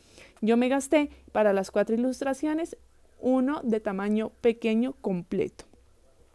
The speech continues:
Tenemos que esperar unos momenticos a que se seque, pero el U H U se seca demasiado rápido,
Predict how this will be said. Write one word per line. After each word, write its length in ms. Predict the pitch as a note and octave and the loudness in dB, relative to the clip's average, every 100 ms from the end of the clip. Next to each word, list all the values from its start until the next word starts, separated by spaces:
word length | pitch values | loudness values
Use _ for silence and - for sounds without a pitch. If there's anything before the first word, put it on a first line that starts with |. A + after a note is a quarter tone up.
| _ - - _ - - - - - _ | _ -20 -20 _ -20 -20 -20 -20 -20 _
Tenemos 300 | C#4 C4 B3 | 4 4 2
que 80 | C#4 | -2
esperar 380 | D4 C#4+ A#3 - | 0 4 4 2
unos 280 | B3+ C4 C#4 | 2 2 2
momenticos 540 | C#4+ C4+ A#3 G#3+ A3 | 2 2 0 -2 -4
a 80 | A3 | -2
que 120 | B3 | -2
se 100 | B3+ | -2
seque, 320 | B3+ B3+ B3 | 0 0 0
pero 240 | A#3 A#3 A3 | -2 0 0
el 140 | - | 0
U 140 | - A3 | 0 0
H 280 | G#3+ - A#3 | 0 -2 -2
U 120 | A3+ | -2
se 120 | A#3+ | -4
seca 280 | A#3+ A#3 A3 | -2 0 0
demasiado 880 | G3 A3+ G#3+ - - A3 G#3+ G3+ G3 | 4 4 2 -2 -6 0 2 4 2
rápido, 440 | G3+ F3+ F3+ F3 | 2 2 0 -4